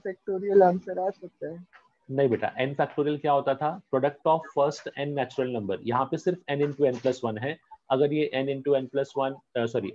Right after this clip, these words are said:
Speaker 2: n plus one into n into n minus one पूरा वन तक लिखा होता तो ये n plus one का factorial बनता। अभी ये factorial नहीं है। factorial क्या होता था? जब भी आप
Speaker 1: मैं
Speaker 2: सभी
Speaker 1: log
Speaker 2: नंबर्स को
Speaker 1: का
Speaker 2: multiply
Speaker 1: sign
Speaker 2: करो।
Speaker 1: उसका बोल रहा हूँ।
Speaker 2: इस
Speaker 1: A
Speaker 2: वाले का?
Speaker 1: factorial, सर, उसका।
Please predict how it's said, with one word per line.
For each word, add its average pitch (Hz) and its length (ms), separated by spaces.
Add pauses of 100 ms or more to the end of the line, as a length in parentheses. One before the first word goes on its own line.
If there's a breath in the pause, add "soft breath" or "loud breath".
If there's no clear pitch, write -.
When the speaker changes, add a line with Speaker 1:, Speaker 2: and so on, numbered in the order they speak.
Speaker 2:
n 123 100
plus - 240
one 135 160
into 131 300
n 131 180
into 131 220
n 123 140
minus 131 300
one 131 180
पूरा 139 160
वन 120 280
तक 156 160
लिखा 147 180
होता 143 280 (400)
तो 160 120
ये 170 240
n 135 120
plus 143 280
one 135 160
का 139 100
factorial 127 360
बनता। 110 280
अभी 139 340
ये 147 60
factorial 113 440
नहीं 90 140
है। 101 100 (720)
factorial 147 340
क्या 151 120
होता 147 200
था? 170 160
जब 143 180
भी 156 60
आप 156 120
Speaker 1:
मैं 190 60
Speaker 2:
सभी 196 220
Speaker 1:
log 185 100
Speaker 2:
नंबर्स 160 260
को 190 100
Speaker 1:
का 190 60
Speaker 2:
multiply 185 220
Speaker 1:
sign 180 120
Speaker 2:
करो। 180 100
Speaker 1:
उसका 180 280
बोल 156 300
रहा 139 100
हूँ। 143 80 (880)
Speaker 2:
इस 135 160
Speaker 1:
A 180 40
Speaker 2:
वाले 185 220
का? 175 80
Speaker 1:
factorial, 156 400
सर, 151 160
उसका। 156 400